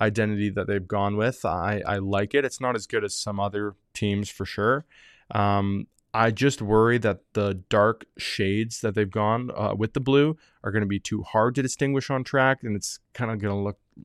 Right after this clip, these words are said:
it's gonna, gonna blend together, um, which if you can't distinguish the colors of the livery on track, then it's not gonna pop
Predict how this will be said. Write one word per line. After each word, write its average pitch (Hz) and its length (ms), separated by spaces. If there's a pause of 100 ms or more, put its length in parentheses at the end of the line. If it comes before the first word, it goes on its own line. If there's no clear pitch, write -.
(140)
it's - 100
gonna, 107 180
gonna 95 140
blend 101 380
together, 98 420 (400)
um, 92 560 (640)
which - 380 (880)
if 123 140
you 117 80
can't 120 240
distinguish 110 500
the 98 80
colors 151 500
of 107 100
the 104 100
livery 98 380
on 92 160
track, 87 440 (400)
then 95 480 (800)
it's - 200
not 107 160
gonna 98 120
pop - 580